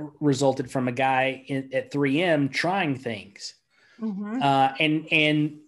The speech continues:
Speaker 1: three M gives their employees or expects their employees to spend twenty percent of their week on something not related to what they're working on. Like, you got free reign to go do, to think and build and be creative and, and all of those kinds of things. And that's why I think,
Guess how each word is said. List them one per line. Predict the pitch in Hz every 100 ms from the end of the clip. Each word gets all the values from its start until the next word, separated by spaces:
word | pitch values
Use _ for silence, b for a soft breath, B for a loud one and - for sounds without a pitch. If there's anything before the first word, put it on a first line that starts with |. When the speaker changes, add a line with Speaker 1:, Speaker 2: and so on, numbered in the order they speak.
| 143
Speaker 1:
three | - - 165 160 170
M | 180 165 151 147 147 131 120
gives | 143 165 165
their | 156 147
employees | 139 139 156 147 139 127
or | 135
expects | 131 - 143 -
their | 127
employees | 117 117 120 120 131 -
to |
spend | 120 - 139
twenty | 131 151 170
percent | 151 139 147
of | 139
their | 127 123
week | 151 233 233 - B B B B B B _ -
on | 147
something | 143 170 165 147
not | 139 143 160
related | 151 147 147
to | 139
what | 135 151
they're | 139
working | 131 170 196 135
on. | 117 101 101 -
Like, | 151 139 120 - -
you | 165
got | 170 147 -
free | 175
reign | 156 151 143 135
to |
go | 131 135
do, | 131 131 131 - _ -
to |
think | 165 - 165 139 139
and | 127 123
build | 156 143
and | 135 127 123
be | 139
creative | 139 147 139 143 131 120
and, | 127 123 B B -
and | 147
all | 143 139
of | 131
those | 127 -
kinds | 123 117
of | 117
things. | 131 127 123
And | 151
that's | 143 -
why | 143
I | 139
think, | - 170 180